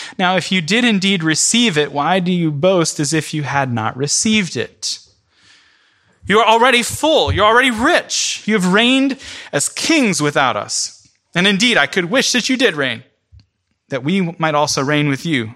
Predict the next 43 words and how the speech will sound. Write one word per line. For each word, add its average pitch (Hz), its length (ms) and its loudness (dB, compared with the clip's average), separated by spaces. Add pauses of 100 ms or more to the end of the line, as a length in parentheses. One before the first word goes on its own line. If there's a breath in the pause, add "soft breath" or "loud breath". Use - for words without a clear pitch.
For - 100 -2
I 160 80 4
think 180 220 0
that 147 160 -6
God 185 260 2
has 190 140 -2
displayed 165 460 0
us, 156 420 0
apostles, 139 560 0 (220 loud breath)
last 147 440 2
as 156 140 0
men 165 220 0
condemned 180 500 0
unto 214 240 -2
death. 165 400 0
For - 500 -2
we 226 360 2
have 254 280 2
been 214 280 2
made 190 320 2
a 156 80 0
spectacle 170 840 -2
to 160 160 -6
the 156 100 -2
world, 151 400 0
both 185 260 0
to 180 100 -6
angels 185 500 -4
and 175 160 -4
to 170 100 -8
men. 120 380 -4 (300 loud breath)
We 190 100 2
are 202 80 4
fools 196 480 -2
for 180 100 -4
Christ's 151 400 -2
sake, 127 240 -2
but 151 120 -8
you 180 160 -2
are 170 100 0
wise 143 460 -2
in 117 100 -2
Christ. 113 480 -4